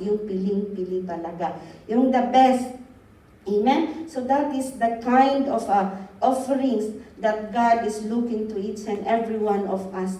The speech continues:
na ating iaalay sa at-, na ating iaalay sa Kanya. That is the kind of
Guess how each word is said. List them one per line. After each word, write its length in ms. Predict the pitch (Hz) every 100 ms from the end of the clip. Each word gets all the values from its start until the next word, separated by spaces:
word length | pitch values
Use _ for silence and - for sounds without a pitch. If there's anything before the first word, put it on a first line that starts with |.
| 208
na 80 |
ating 640 | 214 214 214 214 220 190 185
iaalay 800 | - 185 190 196 202 196 208 - - -
sa 100 | - -
at-, 320 | 185 185 202
na 240 | 202 208
ating 320 | 202 190 185 180
iaalay 480 | - - 190 196
sa 240 | 190 190 175 -
Kanya. 320 | 185 180 180
That 240 | 202 220
is 160 | 247 -
the 160 | 233 -
kind 320 | 233 233 240
of 320 | - 214 220